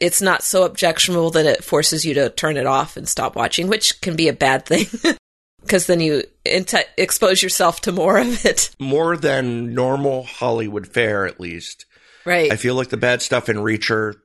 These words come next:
Speaker 2: served the story to a fair extent.
Speaker 1: Right.
Speaker 2: Whereas, you know,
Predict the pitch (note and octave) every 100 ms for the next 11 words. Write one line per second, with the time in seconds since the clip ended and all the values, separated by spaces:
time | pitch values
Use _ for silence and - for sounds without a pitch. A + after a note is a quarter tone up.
0 | _ - - C3 B2 B2+ B2 A2 - A2
1 | A2+ - - - A#2+ A2+ A2 G2+ G2 G2+
2 | - _ _ _ _ - B2 G#2 - C3
3 | A#2 G#2+ G2 - - F#2+ C#2 - _ _
4 | _ _ F#3 E3+ C#3+ - _ _ _ C#3
5 | B2 A#2+ A#2 A2 - C3 B2 A#2 A2